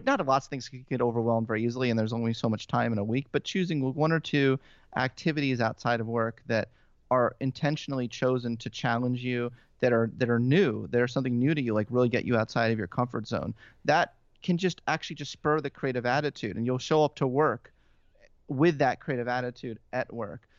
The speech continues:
Um, a lot of us just, just stay in our, uh, in our normal habitual ways of doing things. I mean, there's some really cool research showing that,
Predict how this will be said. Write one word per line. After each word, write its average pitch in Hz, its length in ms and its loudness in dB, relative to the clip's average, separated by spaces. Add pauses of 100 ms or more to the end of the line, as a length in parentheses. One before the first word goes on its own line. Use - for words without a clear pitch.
(200)
Um, 135 240 4
a 131 40 -2
lot 165 180 2
of 196 100 -2
us 180 140 -2
just, - 360 -8
just 160 220 -6
stay 151 280 0
in 190 100 0
our, 123 340 0
uh, 123 380 4
in 135 120 -2
our 131 140 2
normal 139 800 0
habitual 135 480 0
ways 127 280 2
of 117 120 -2
doing 151 260 4
things. 120 260 -2
I 131 40 0
mean, 131 120 0
there's 147 180 4
some 170 220 2
really 156 220 4
cool 151 180 2
research 147 380 2
showing 143 320 2 (460)
that, 147 260 2